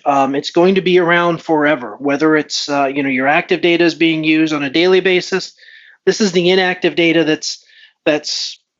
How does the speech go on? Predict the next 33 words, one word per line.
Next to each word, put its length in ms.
you 60
know, 140
the 80
forever 420
data. 220
You, 180
you, 220
you 100
put 240
it 80
off 280
on 480
cheaper 340
storage, 520
and 160
you 60
don't 160
wanna 200
leave 200
it 80
on 100
your 140
N 140
V 80
M 100
E 120
storage 500
because 560
that's 180
gonna 160
kill 240
your 140
budget. 400